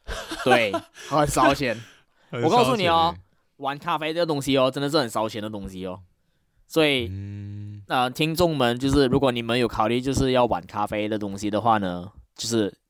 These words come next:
Speaker 1: 劝你们先想好好来，看你的钱包够不够厚，才来玩这个东西。
Speaker 2: 对，不管是在外面买这样子，
Speaker 1: 嗯。
Speaker 2: 就是去 Starbucks 啊，还是什么这样。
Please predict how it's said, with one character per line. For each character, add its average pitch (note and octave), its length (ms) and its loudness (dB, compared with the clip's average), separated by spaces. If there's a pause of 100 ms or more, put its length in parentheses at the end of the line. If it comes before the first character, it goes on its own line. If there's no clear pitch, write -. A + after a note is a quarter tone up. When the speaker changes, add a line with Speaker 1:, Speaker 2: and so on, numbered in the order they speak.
(240)
Speaker 1:
劝 D#3 260 2
你 A#2 60 -6
们 G2+ 340 -8 (520)
先 B2 200 -2
想 A#2+ 200 0
好 G2 120 4
好 G2+ 200 2
来， D#2 200 -10 (320)
看 C#3 160 -4
你 A#2 80 -4
的 A2 120 0
钱 G2+ 200 -4
包 G2 180 2
够 - 140 -2
不 B2+ 120 -4
够 A#2 160 4
厚， A#2 320 4 (240)
才 A2+ 120 -4
来 G2+ 160 -2
玩 F#2+ 200 -4
这 G#2 80 -8
个 G#2+ 60 -4
东 G2 120 -8
西。 G2 60 -2
Speaker 2:
对， - 20 -4
不 E2 100 -10
管 B2+ 160 2
是 A2+ 320 -4
在 A#2+ 160 -2
外 A2 160 0
面 G#2 220 -4
买 D2 320 -10 (160)
这 - 100 -14
样 E2 100 -10
子， - 220 -18
Speaker 1:
嗯。 C3+ 60 -12
Speaker 2:
就 C#3 80 -8
是 E2 360 -8
去 D#2+ 400 -10
Starbucks D2 480 -10
啊， D2 80 -10
还 C#2+ 120 -10
是 - 140 -16
什 - 120 -18
么 C2+ 140 -16
这 C#2+ 80 -16
样。 C#2 80 -16